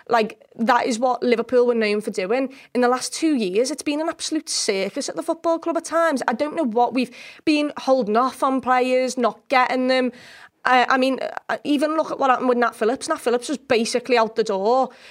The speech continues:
Then all of a sudden he gets told he can't because there's an injury to Konate. There's these players who will make you a few, a few extra million. You know, we're not selling them at the correct times. Uh,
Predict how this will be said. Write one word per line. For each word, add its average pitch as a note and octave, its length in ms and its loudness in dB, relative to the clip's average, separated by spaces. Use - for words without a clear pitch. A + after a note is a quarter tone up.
Then C4+ 140 2
all C4 120 4
of A#3+ 60 0
a - 20 -4
sudden A3+ 220 0
he C4+ 60 0
gets B3+ 200 0
told A3 200 0
he G#3 60 -8
can't G3+ 300 0
because A#3 240 -2
there's A3 140 -2
an A3+ 60 0
injury G#3 340 -2
to G#3 100 -12
Konate. G#3+ 600 2
There's C4 260 0
these C#4+ 280 2
players A3+ 600 0
who A3 360 2
will A#3+ 260 4
make G#3+ 260 0
you A#3 80 2
a A3 40 -2
few, G#3+ 320 0
a A#3 40 -6
few A3+ 200 0
extra G#3 300 -2
million. G#3 500 -2
You B3 120 2
know, A3 220 0
we're A#3 200 2
not A#3+ 260 0
selling G#3+ 320 2
them C4 120 2
at - 160 -4
the A#3+ 60 -4
correct G#3 400 -2
times. G#3+ 540 -2
Uh, C#4+ 200 0